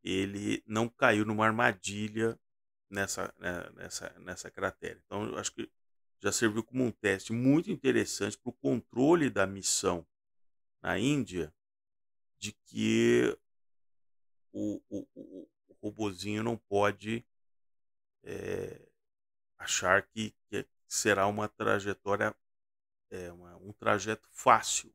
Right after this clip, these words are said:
até a área onde ele quer realmente investigar o gelo. Onde ele pousou não é a área exatamente, ele tá a uma distância razoavelmente longa até essa área onde ele quer pesquisar o gelo.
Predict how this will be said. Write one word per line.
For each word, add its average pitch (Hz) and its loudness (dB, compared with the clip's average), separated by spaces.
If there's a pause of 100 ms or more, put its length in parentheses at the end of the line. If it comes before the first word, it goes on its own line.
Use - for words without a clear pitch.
(120)
até - -6
a 90 2
área 95 0
onde 101 -10
ele 95 -18 (100)
quer 92 -2 (680)
realmente 101 -4
investigar 101 -2
o 98 -2
gelo. 87 -8
Onde 135 2
ele 143 2
pousou 120 4
não 151 4
é 135 6
a 104 2
área 92 -4 (540)
exatamente, 92 -8
ele - -20 (100)
tá 92 4 (580)
a - -20
uma 92 -6
distância 98 0 (720)
razoavelmente 117 2
longa 117 2
até 98 -2
essa 90 -6
área 92 2
onde 95 -8
ele 95 -16
quer 92 -12
pesquisar 95 -10
o 95 -2
gelo. 82 -18